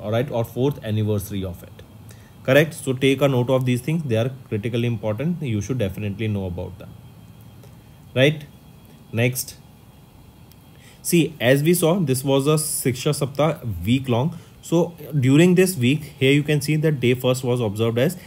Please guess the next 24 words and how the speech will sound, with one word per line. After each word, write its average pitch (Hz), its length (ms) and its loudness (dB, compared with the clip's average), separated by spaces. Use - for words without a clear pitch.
Teaching 147 300 2
Learning 135 340 4
Material 120 400 0
Day, 151 220 0
second 156 460 4
Foundation 120 520 2
Literacy 127 420 2
and 127 120 2
Numeracy 117 400 0
Day, 151 200 2
third 156 380 6
Sports - 680 -2
Day, 160 260 2
fourth 160 440 2
Cultural 123 440 2
Day, 165 260 2
fifth 151 300 4
Skilling 143 500 2
Day 151 180 4
and 143 160 0
Technology 123 580 0
in 127 120 -2
Education 110 540 -2
Divas, 131 320 -2